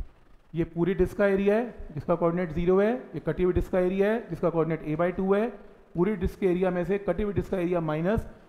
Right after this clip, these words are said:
माइनस a by six, माइनस का मतलब लेफ्ट की तरफ चला गया center of mass by distance of a by six। answer बहुत सही formula है,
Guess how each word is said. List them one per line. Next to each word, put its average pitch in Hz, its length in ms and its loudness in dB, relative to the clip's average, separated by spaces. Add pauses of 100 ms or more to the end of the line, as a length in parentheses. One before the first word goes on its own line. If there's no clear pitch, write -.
(340)
माइनस 170 420 0
a 156 120 0
by 147 180 0
six, - 280 -6
माइनस 143 300 -2
का 151 100 -2
मतलब 160 480 -2
लेफ्ट 170 340 2
की 214 100 -4
तरफ 190 280 4
चला 185 240 2
गया 185 200 2
center 165 300 -2
of 170 180 -4
mass 185 240 2 (420)
by 151 180 -2
distance 147 400 -4
of 143 140 -6
a 147 80 -6
by 131 160 -4
six। 139 220 -8
answer 131 300 -12 (2250)
बहुत 139 320 -4
सही 147 220 -4
formula 123 400 -8
है, 127 120 -14